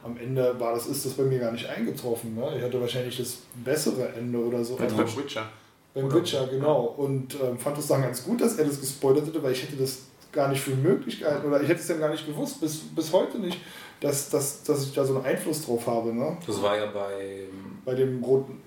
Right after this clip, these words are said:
Speaker 1: Roter Baron.
Speaker 3: Ich weiß ja, aber das war ja,
Speaker 1: Blutigen König,
Speaker 3: bei dem
Speaker 1: oder?
Speaker 3: Teil ging's eigentlich noch von den Entscheidungen, hast du schon, das, also wenn du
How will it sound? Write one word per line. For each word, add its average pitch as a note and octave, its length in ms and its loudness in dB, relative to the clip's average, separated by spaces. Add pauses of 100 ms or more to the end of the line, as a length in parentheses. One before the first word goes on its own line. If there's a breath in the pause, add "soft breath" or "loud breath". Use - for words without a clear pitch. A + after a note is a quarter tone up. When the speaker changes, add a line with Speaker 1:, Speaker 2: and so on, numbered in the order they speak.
(160)
Speaker 1:
Roter C3 260 2
Baron. A#2+ 180 -2
Speaker 3:
Ich - 120 -4
weiß G#2 220 4
ja, G#2+ 200 0
aber G#2 120 0
das G2+ 160 -4
war G#2+ 140 2
ja, G#2+ 100 4
Speaker 1:
Blutigen C#3+ 340 -4
König, D#3 240 -2
Speaker 3:
bei C#3 60 0
dem C3+ 140 -2
Speaker 1:
oder? - 80 -4
Speaker 3:
Teil C#3+ 160 0
ging's B2 240 -4
eigentlich G#2+ 340 -8
noch A2+ 160 -6
von G#2 140 -8
den G#2 80 -4
Entscheidungen, G#2 480 -2
hast A2 180 -4
du A2+ 60 -6
schon, B2 340 0
das, - 260 -4
also G2+ 200 -4
wenn G2+ 100 2
du G#2 80 -10